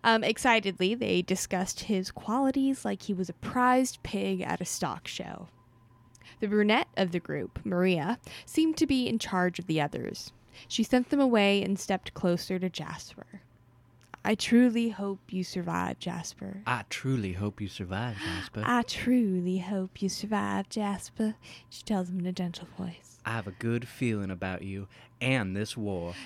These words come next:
Speaker 1: She's me-, definitely Mexican, so she would be saying that in a Spanish <laughs> or Mexican accent.
Speaker 2: Like Rosalie, Jasper skips over the worst part of the story.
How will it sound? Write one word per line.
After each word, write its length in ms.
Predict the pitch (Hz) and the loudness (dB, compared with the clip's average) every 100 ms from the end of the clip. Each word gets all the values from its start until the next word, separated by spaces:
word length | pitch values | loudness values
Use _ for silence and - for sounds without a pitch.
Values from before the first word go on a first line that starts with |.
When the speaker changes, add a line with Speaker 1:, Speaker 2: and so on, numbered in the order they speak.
| - | -10
Speaker 1:
She's 600 | - - 247 240 240 - - - | -6 0 0 0 -4 -10 -14 -10
me-, 160 | 180 - | -8 -6
definitely 480 | 185 180 180 165 - | -4 -4 -4 -8 -8
Mexican, 640 | - - - - 226 - | -10 -10 -8 -8 -8 -10
so 160 | 226 - | -8 -6
she 200 | - 208 | -4 -4
would 120 | 208 | -4
be 160 | - 196 | -6 -6
saying 340 | - - - | -4 -6 -6
that 120 | - - | -8 -10
in 80 | - | -10
a 60 | |
Spanish 440 | 202 - 196 180 - - | -8 -4 -4 -4 -8 -14
<laughs> 120 | - | -6
or 140 | 185 | -4
Mexican 400 | 175 175 - - | -4 -10 -12 -14
accent. 520 | - - - - - - - - _ _ _ _ - | -12 -14 -12 -14 -14 -20 -20 -20 _ _ _ _ -4
Speaker 2:
Like 220 | 143 143 | -2 0
Rosalie, 440 | 113 110 113 104 | 0 2 0 0
Jasper 440 | 98 104 101 - 95 | 0 0 -2 -2 -8
skips 340 | - 95 - | -4 -8 -6
over 220 | 85 78 | -8 -8
the 120 | 78 69 | -10 -10
worst 280 | 71 - | -10 -12
part 220 | - 65 - | -12 -14 -14
of 80 | |
the 60 | - | -16
story. 460 | - - - - | -16 -12 -10 -10